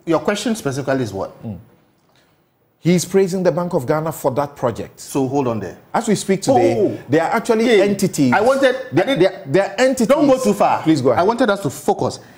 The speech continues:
Speaker 1: He is praising the Bank of Ghana.
Speaker 2: Mm.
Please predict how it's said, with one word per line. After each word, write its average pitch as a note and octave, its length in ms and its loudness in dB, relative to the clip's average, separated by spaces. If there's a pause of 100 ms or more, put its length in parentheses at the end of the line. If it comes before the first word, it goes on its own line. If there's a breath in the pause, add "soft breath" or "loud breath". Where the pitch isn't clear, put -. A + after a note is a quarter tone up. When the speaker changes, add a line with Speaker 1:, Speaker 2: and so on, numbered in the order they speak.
(120)
Speaker 1:
He - 180 -10
is C3+ 160 -10
praising D#3+ 640 -8
the A2+ 80 -10
Bank A#2 380 -12
of G2 180 -14
Ghana. G2+ 320 -18 (180)
Speaker 2:
Mm. G2+ 180 -10